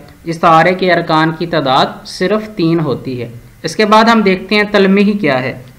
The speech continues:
तलमीह के लगवी मानी इशारा करना, सरसरी निगाह डालना।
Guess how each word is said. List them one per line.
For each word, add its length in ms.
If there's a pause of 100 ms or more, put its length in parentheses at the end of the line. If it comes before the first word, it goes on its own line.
(520)
तलमीह 460
के 120
लगवी 420
मानी 460
इशारा 420
करना, 540 (260)
सरसरी 480
निगाह 360
डालना। 600